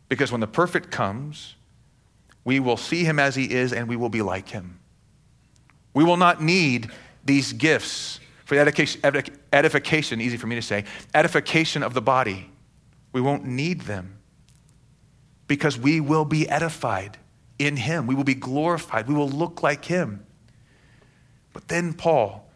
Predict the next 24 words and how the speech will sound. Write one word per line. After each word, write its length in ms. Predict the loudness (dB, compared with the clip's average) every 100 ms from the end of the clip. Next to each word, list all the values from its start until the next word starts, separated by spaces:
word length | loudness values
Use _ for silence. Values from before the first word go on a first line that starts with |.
| _
goes 200 | -2 -2
on 240 | 0 0 0
to 60 |
say, 480 | -2 0 2 0 -4 -14 _ _
desiring 480 | -6 2 4 4 4
these 160 | 0 2
higher 280 | 2 4 2
gifts, 500 | 2 0 -2 -12 -16 _ _ _ _ _ _ _ -20 -6
"But 160 | -4 0
now 440 | 2 2 0 -4 -18 _ -20
faith, 460 | -10 0 0 0 -6
hope, 440 | -10 -2 -2 -2 -8
and 180 | -8 -2
love 480 | 0 2 0 -2 -6
abide. 680 | -4 -2 -2 -2 -6 -12 -18 _ -20 _ _ _ _ _ -14
These 560 | -4 -4 0 -2 -2 -8
three, 540 | -8 -4 -4 -8 -14 _ _ -20 _ _ _
but 140 | -6 -6
the 60 |
greatest 380 | -4 -2 -2 -4
of 60 | -4
these 240 | -4 -4
is 140 | -6
love." 420 | -4 -4 -4 -12